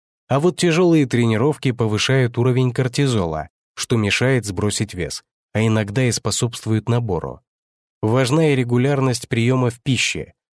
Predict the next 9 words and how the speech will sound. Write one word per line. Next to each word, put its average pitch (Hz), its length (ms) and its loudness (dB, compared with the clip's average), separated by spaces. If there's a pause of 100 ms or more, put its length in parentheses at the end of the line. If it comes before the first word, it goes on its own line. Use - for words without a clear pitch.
(120)
У 113 80 0
большинства 151 640 2
из 156 120 2
нас 160 280 2
метаболический 104 760 0
синдром 110 480 0
сидит 110 400 -2
в 104 80 -10
голове. 107 560 0